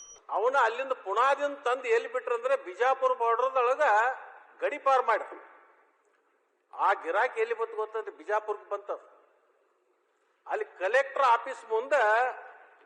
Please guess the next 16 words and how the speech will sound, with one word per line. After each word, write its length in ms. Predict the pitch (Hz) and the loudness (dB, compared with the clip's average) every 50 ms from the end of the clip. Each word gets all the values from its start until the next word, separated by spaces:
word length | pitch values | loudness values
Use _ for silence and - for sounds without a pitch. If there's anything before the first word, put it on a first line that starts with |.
| _ - | _ -12
ಒಂದು 180 | 143 175 190 180 | -12 -12 -10 -8
ಸಣ್ಣ 260 | - 196 202 233 247 | -4 -2 -2 -2 -2
ಶೆಡ್ 280 | 233 - - 247 233 226 | -4 -2 -2 -2 0 0
ಹಾಕಿ, 500 | 226 226 - - - - - - - - _ _ _ _ _ _ _ _ _ _ _ _ _ _ _ _ _ _ - | -2 -2 -2 -6 -18 -20 -20 -20 -20 -20 _ _ _ _ _ _ _ _ _ _ _ _ _ _ _ _ _ _ -4
ಸಣ್ಣ 240 | 180 214 247 269 | -2 -2 0 -2
ಶೆಡ್ 280 | 262 - 226 240 247 226 | -4 -2 -2 -4 -2 -2
ಹಾಕಿದ 300 | 226 233 226 - 220 220 240 233 233 | -4 -6 -4 -6 -6 -4 -6 -6 -4
ಕಲೆಕ್ಟರ್ 380 | - 190 214 240 240 - 247 233 | -6 -4 -4 -4 -4 -4 -2 0
ಆಫೀಸ್ದೊಳಗೆ 600 | 220 214 214 247 226 - - 226 226 233 226 220 | 0 0 0 -4 -10 -6 -4 -4 -4 -4 -4 -6
ಜನ 160 | 175 185 226 | -6 -4 -2
ಹೋಗಿತ್ತಲ್ಲ 520 | 247 208 233 247 - 240 226 226 233 214 | -2 -2 -2 -6 -8 -10 -8 -6 -4 -4
ಅಧ್ಯಕ್ಷರೇ, 580 | 196 185 190 185 185 - 175 156 101 90 - _ _ _ _ _ _ _ _ _ _ _ _ _ _ _ _ _ _ _ _ - | -4 -4 -4 -8 -10 -10 -12 -12 -12 -14 -18 _ _ _ _ _ _ _ _ _ _ _ _ _ _ _ _ _ _ _ _ -8
ಆ 100 | 147 147 | -8 -6
ಜನ 260 | 143 156 175 202 247 | -4 -2 -2 0 0
ಹೋಗೋ 340 | 262 226 208 208 208 233 240 | 0 0 0 0 2 2 0
ಹೊತ್ನಾಗ, 360 | 226 226 - 226 226 233 | 0 -2 -4 -4 -4 -2